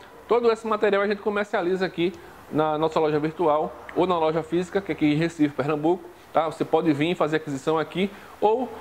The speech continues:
entrar em contato pelo WhatsApp que eu tô colocando aqui do lado, e vai ter todo o prazer em responder. Quer saber o valor? Primeiro link da descrição vai ter lá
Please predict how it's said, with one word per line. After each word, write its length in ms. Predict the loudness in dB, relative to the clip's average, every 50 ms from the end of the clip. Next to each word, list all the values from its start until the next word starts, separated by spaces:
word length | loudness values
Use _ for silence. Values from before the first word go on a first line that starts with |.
| -10 -4
entrar 240 | -4 0 2 2 2
em 20 |
contato 380 | 2 0 2 2 2 0 0 0
pelo 180 | 0 2 2 2
WhatsApp 420 | 0 0 -2 0 0 0 0 -2
que 100 | -8 -8
eu 40 | -6
tô 80 | -2
colocando 400 | 0 0 0 0 0 -2 -2 -2
aqui 140 | -2 -4 -4
do 120 | 0 2 2
lado, 280 | 2 2 2 -2 -6 -10 -14 -20 -20 -20 -10 -2
e 40 |
vai 120 | -2 0 2
ter 100 | 0 -2
todo 280 | 0 0 0 0 0
o 40 | 0
prazer 500 | 0 0 0 0 0 2 0 0 0 0 -4 -8 -8
em 140 | -4 -2 0
responder. 480 | 0 0 -2 -2 -2 -2 0 2 0 0
Quer 120 | 0 -2
saber 240 | -2 0 2 2 2
o 60 | 2
valor? 480 | 2 2 2 2 2 2 2 0 -2 -8 -18 -20 -20 -18 -8 -2
Primeiro 340 | -2 0 2 4 4 4 2
link 160 | 0 -2 -2
da 120 | -2 -2
descrição 540 | -2 -2 -2 -4 -6 -4 -2 -2 -2 0 0
vai 120 | 0 0
ter 120 | 0 0 0
lá 240 | 2 2 0 -2